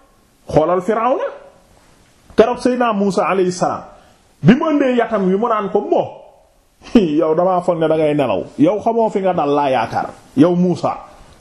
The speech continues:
<laughs> فلنأتينك بسحر، dinañ la ëndil, moo, ci njabar goo xam ne moo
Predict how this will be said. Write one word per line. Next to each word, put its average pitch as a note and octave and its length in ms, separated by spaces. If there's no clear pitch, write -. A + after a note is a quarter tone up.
<laughs> - 680
فلنأتينك C#4 1000
بسحر، B3+ 600
dinañ G4 320
la G4+ 120
ëndil, E4+ 220
moo, G4 140
ci E4+ 80
njabar F4+ 380
goo E4+ 200
xam D4+ 160
ne D4 80
moo D#4 260